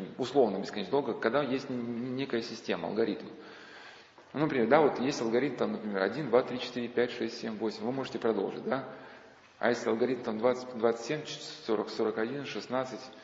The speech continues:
я скажу, ну, несколько цифр, там, подготовленный человек семь, восемь запомнит, не подготовленный три, четыре. Но девятый, десятый вы уже не запомните. Но также я к чему, что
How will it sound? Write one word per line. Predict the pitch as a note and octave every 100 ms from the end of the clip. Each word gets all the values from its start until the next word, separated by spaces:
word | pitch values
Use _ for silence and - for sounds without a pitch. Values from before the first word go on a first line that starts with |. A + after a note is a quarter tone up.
| - - - - - _
я | B2+ C3+
скажу, | C#3+ C3+
ну, | C#3 D3+
несколько | C#3+ - C3+
цифр, | G3+ G3+ B2
там, | G2+ G#2+ G2 -
подготовленный | A#2+ C3 D3+ C#3+
человек | C3 D#3+ -
семь, | B2+
восемь | E3 F#3+ B2
запомнит, | A2 - G2 F#2+
не | G#2
подготовленный | - D3 D3
три, | B2
четыре. | - - G#2 C2+ - - - - - - _
Но | A#2 C3 A#2+ G2+ - B2
девятый, | C3 D#3+ E3 C3+
десятый | - F#3 B2
вы | C3
уже | B2+
не | B2+
запомните. | A2+ B2 A2 F2+ D2+ G1+ - - - - - - - - - - - -
Но | C#3+
также | F3 D#3+ D#3+
я |
к | D#3+
чему, | F3+ D#3+
что | C3 - C#3 A#2+ - -